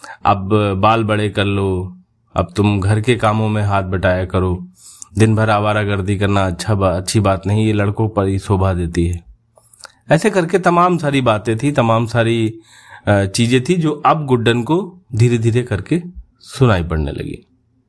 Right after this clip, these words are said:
समस्या अभी भी इतनी बड़ी नहीं हुई थी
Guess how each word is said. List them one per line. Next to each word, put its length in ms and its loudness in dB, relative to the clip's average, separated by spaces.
समस्या 560 2
अभी 440 0
भी 460 -4
इतनी 320 4
बड़ी 240 0
नहीं 240 0
हुई 240 0
थी 340 -6